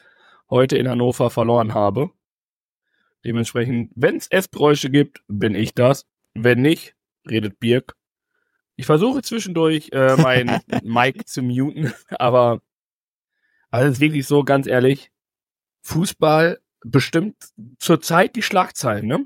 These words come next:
Speaker 1: Ich, es tut uns leid für alle, die jetzt kein Fußball-, <coughs> Fanatikum irgendwo mit reinbringen. Es gibt einfach fünfzehn Minuten nach vorne, weil es wird jetzt hier kurz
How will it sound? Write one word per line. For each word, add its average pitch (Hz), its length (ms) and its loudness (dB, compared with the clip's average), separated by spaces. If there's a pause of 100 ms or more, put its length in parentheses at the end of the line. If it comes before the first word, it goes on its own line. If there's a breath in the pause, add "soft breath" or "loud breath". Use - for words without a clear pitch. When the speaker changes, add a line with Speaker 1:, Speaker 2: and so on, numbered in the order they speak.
(180)
Speaker 1:
Ich, 131 220 -2
es 135 160 -4
tut 254 160 -4
uns 220 160 -8
leid 175 300 2
für - 240 -6
alle, 240 340 0 (680)
die 139 120 -4
jetzt - 380 -4
kein 170 240 -2
Fußball-, 131 640 2 (360)
<coughs> - 440 -2 (180)
Fanatikum 135 840 0
irgendwo 123 460 -2
mit 120 280 -4
reinbringen. 127 560 0 (2000)
Es - 180 -14
gibt - 240 -2
einfach 160 340 2
fünfzehn 190 420 -2
Minuten 151 260 0
nach 127 160 0
vorne, 131 480 0 (340)
weil 120 480 2 (840)
es 139 260 -2
wird 233 280 -2
jetzt 180 300 -6
hier 170 280 0
kurz - 600 -4